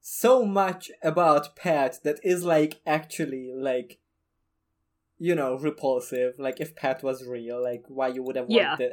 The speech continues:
Speaker 1: avoid this person.
Speaker 2: Yeah.
Speaker 1: The, the fact that
Speaker 2: Reprehensible
Speaker 1: everyone
Speaker 2: human
Speaker 1: is,
Speaker 2: being.
Speaker 1: the fact that everyone is obsessed with Pat's, uh, g-, genital configuration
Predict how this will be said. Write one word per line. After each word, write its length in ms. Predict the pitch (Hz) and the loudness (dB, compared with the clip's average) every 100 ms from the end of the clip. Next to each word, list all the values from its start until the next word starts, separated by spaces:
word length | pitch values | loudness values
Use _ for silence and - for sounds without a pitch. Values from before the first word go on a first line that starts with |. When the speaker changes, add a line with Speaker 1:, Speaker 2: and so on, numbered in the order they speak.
| 151 | -2
Speaker 1:
avoid 320 | 135 131 127 | -2 -2 -2
this 160 | 131 - | -8 -8
person. 680 | - 120 113 - 123 127 - _ _ _ _ _ - | -6 -6 -6 -16 -18 -18 -20 _ _ _ _ _ -8
Speaker 2:
Yeah. 280 | 185 139 156 | -6 -6 -8
Speaker 1:
The, 220 | 160 - | -8 -6
the 120 | 175 | -6
fact 60 | 175 | 6
that 40 | 233 | 6
Speaker 2:
Reprehensible 580 | 254 240 233 202 226 202 | 8 8 6 6 4 4
Speaker 1:
everyone 80 | 180 | 4
Speaker 2:
human 120 | 170 | 0
Speaker 1:
is, 60 | |
Speaker 2:
being. 260 | 160 139 156 _ | -2 -6 -10 _
Speaker 1:
the 80 | 202 | 0
fact 240 | 262 370 | 2 2
that 80 | - | 2
everyone 360 | 196 233 233 202 | 2 4 4 6
is 240 | 190 185 _ _ _ _ _ _ _ _ _ - _ - | 6 2 _ _ _ _ _ _ _ _ _ -20 _ 2
obsessed 680 | 180 - - 160 151 - 165 | 2 2 4 6 6 2 -2
with 260 | 156 - - | -2 -2 -2
Pat's, 580 | 160 139 135 - - - _ - | 4 6 4 0 -8 -8 _ -4
uh, 360 | 135 123 120 113 110 _ _ _ _ _ - - | 0 2 2 -2 -6 _ _ _ _ _ -20 -12
g-, 120 | - - 123 | -8 -6 -4
genital 520 | 113 151 147 139 151 | 4 6 6 2 2
configuration 1160 | 143 156 131 - 120 123 120 110 107 131 127 131 | 2 2 2 0 -2 0 0 0 -4 -6 -8 -10